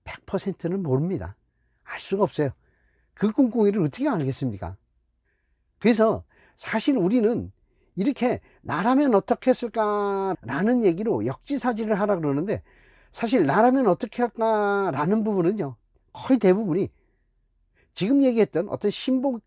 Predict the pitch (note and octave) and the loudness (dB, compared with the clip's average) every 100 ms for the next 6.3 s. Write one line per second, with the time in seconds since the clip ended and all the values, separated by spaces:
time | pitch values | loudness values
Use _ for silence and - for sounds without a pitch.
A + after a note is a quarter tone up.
0 | - A3+ G#3+ G#3 G#3 - G#3 G3+ F3+ F3 | -2 -2 2 4 4 2 -6 -2 0 -2
1 | - _ _ - G3 A3 - - F4+ - | -10 _ _ -10 0 0 0 -4 -6 -6
2 | D4+ D4 A3+ A3 G3 F3 F3+ E3+ E3 D#3+ | -4 0 0 0 2 4 4 2 0 -2
3 | - - - - - - D4+ C4 F#3+ G3+ | -6 -14 -18 -16 -10 -6 -2 0 2 2
4 | F#3+ E3+ E3+ D#3+ _ _ _ _ - F#2 | 4 2 2 -4 _ _ _ _ -16 -16
5 | - - - C#4 C#4 G#3+ - _ _ _ | -14 -14 -2 4 4 4 -2 _ _ _
6 | - A#2 G#2+ | -8 -6 -4